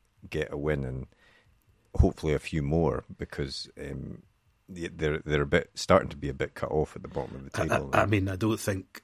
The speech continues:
Speaker 2: I don't think there's enough there to suggest that they'll do anything other than get relegated.
Speaker 1: No.
Speaker 2: But, but, you know, I think they, they deserve, they deserve not to go down in history as the only team to go a full season without a win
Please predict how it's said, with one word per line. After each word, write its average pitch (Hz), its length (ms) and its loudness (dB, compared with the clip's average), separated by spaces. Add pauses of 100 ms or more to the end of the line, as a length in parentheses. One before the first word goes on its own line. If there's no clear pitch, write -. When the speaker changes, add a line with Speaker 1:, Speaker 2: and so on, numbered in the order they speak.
(140)
Speaker 2:
I 101 80 -2
don't 104 180 4
think 95 220 0
there's 92 140 -6
enough - 480 -6 (140)
there 95 440 -2
to - 240 -6
suggest 95 640 -4
that 104 80 -4
they'll 95 180 -4
do 95 260 -2
anything 92 380 -6
other 104 260 2
than 90 200 -4
get 90 200 -8
relegated. 98 580 2
Speaker 1:
No. 80 260 6 (120)
Speaker 2:
But, 104 220 6 (160)
but, 95 220 -2 (180)
you - 180 -4
know, 92 180 -2
I 87 80 -4
think - 420 -6 (260)
they, 113 180 6
they 123 200 6
deserve, 107 520 4 (280)
they 117 80 4
deserve 107 320 8
not 104 300 4
to 101 80 2
go 101 120 2
down 95 220 2 (160)
in 90 160 -2
history 95 460 -2
as 92 120 -2
the 101 120 0
only 98 320 -2
team 95 360 -8
to - 80 -4
go 95 140 -4
a 92 60 -2
full 98 360 -2
season 92 460 -4
without 95 300 0
a 92 80 -4
win 98 420 -2